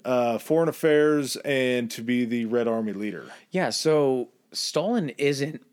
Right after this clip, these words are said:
Speaker 2: <clears throat> Stalin isn't, like, the number two to Lenin. There's quite a few guys that are, that are kind of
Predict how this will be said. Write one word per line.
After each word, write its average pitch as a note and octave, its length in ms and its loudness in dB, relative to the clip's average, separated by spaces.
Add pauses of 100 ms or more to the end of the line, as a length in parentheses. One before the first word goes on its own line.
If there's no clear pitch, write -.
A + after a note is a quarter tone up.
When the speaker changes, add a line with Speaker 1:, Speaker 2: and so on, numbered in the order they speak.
(220)
Speaker 2:
<clears throat> E3 320 0
Stalin F3 500 0
isn't, C3+ 340 -2
like, G2 280 -6
the C3 100 0
number A#2 320 0
two - 240 -4
to A#2 80 0
Lenin. F#2+ 420 -6 (1160)
There's D3 320 0
quite D#3 320 0
a D#3+ 60 2
few B2+ 240 -2
guys A2+ 480 0
that A2 160 0
are, F#2+ 380 -2 (120)
that A2+ 140 -2
are G#2+ 80 -4
kind A#2+ 260 -4
of G2 320 -6